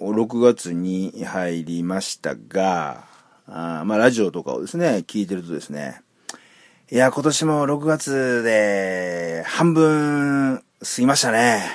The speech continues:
みたいなね、こと言ってる人いたんですけど、いやいやいや、ちょいちょいちょいちょいちょいと。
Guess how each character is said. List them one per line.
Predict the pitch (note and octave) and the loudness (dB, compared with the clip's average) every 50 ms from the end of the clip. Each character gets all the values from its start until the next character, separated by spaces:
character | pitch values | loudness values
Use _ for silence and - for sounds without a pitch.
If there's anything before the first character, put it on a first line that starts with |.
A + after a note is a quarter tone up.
| - - - | -12 -10 -12
み | F2+ | -10
た | D#2+ D#2+ C#2+ | -8 -8 -10
い | D2 | -10
な | E2+ G2+ | -10 -6
ね、 | D3 F3+ F#3+ - _ _ _ - - - - - - - - - - - - - - _ _ | -6 -6 -6 -10 _ _ _ -20 -20 -20 -16 -16 -16 -16 -16 -16 -18 -18 -20 -20 -20 _ _
こ | - - E2 | -12 -12 -8
と | E2 F2+ | -6 -6
言 | F2 | -6
っ | |
て | - - F#2 | -4 -4 -4
る | F2+ F2 | -4 -4
人 | - E2+ | -4 -6
い | E2 | -4
た | E2+ F2+ F2 | -4 -2 -2
ん | |
で | E2+ D#2+ | -2 -4
す | - - | -4 -4
け | F2+ | -2
ど、 | F#2+ | 4
い | C3+ E3 | 8 10
や | G3 G3 | 10 10
い | F#3+ F#3+ | 10 10
や | F#3 | 8
い | F3 F3 E3+ E3 D#3 D3+ | 8 8 10 10 10 8
や、 | C#3+ | 6
ち | B2 - | 2 -2
ょ | C3 | -4
い | B2 | -4
ち | - | -6
ょ | B2+ | -8
い | |
ち | - - C3 | -4 -2 -4
ょ | |
い | A#2+ | 0
ち | - A#2+ | 2 0
ょ | A2 | 0
い | G2 | 0
ち | - A2 | 0 -2
ょ | G2+ | -2
い | F2 | -2
と。 | - - D2+ B1 G#1+ | -2 -4 -4 -4 -4